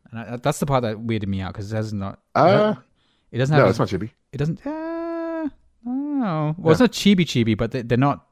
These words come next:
Speaker 1: They're, like, they're kinda deformed. They're not, like, full three D.
Speaker 2: No, they're full three D.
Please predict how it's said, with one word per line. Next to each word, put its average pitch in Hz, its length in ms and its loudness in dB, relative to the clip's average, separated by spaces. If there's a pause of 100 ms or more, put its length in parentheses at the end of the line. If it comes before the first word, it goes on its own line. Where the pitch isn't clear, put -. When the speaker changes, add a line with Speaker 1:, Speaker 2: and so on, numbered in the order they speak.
Speaker 1:
They're, 127 100 2
like, 135 200 2 (180)
they're 123 100 0
kinda 135 260 6
deformed. 98 460 -4
They're 107 100 -2
not, 107 160 -2
like, 101 260 -8 (240)
full 104 320 -4
three 98 200 -8
D. 90 280 -10 (1600)
Speaker 2:
No, 123 360 -6
they're 139 140 -4
full 156 240 -8
three 180 200 -6
D. 175 220 -4